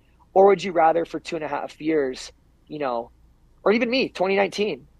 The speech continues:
I broke a record, ran two ten. I was, I was on T V at Chicago on the front line, Galen Rupp, Mo Farah,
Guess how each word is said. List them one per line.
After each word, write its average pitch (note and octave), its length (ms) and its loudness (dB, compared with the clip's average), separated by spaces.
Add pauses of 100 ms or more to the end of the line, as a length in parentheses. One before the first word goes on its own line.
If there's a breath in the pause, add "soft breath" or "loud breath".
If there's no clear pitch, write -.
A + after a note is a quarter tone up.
(160)
I D#3 80 2
broke F3 220 6
a F3+ 60 0
record, F3 460 2
ran D#3 220 -6
two E3+ 180 -8
ten. D#3+ 300 -6
I D#3 80 -2
was, D#3 300 -4 (340 soft breath)
I D#3 60 4
was E3 160 2
on E3+ 160 2
T E3+ 200 -6
V E3+ 300 2
at - 180 2
Chicago D#3+ 440 0
on E3 60 -4
the D3 80 -4
front D#3 260 -2
line, C3+ 180 -4
Galen D#3 300 2
Rupp, C#3+ 240 2
Mo D3 180 2
Farah, C3+ 520 2